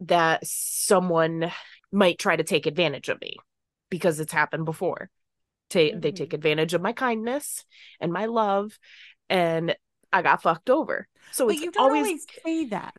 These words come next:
Speaker 2: to yourself. Like, if you're doing something and if someone's like, "Hey, can I come over?"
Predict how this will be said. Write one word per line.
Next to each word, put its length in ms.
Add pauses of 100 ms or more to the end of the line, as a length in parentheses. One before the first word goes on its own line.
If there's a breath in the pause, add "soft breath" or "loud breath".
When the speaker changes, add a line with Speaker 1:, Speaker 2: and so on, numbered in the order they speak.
Speaker 2:
to 120
yourself. 480
Like, 140
if 160
you're 120
doing 340
something 400
and 80
if 120
someone's 360
like, 160
"Hey, 180
can 160
I 80
come 200
over?" 480